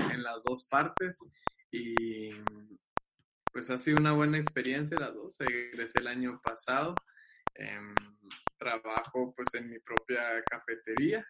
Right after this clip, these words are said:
aquí en Agua Prieta, como te comenté al principio. También estoy trabajando como maestro. También,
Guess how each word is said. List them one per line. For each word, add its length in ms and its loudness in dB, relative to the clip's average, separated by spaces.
aquí 200 -18
en 60 -12
Agua 260 -8
Prieta, 500 -2
como 180 -4
te 180 -10
comenté 640 -6
al 220 -4
principio. 640 -2
También 400 -8
estoy 240 -4
trabajando 420 -4
como 300 -6
maestro. 760 -4
También, 1000 2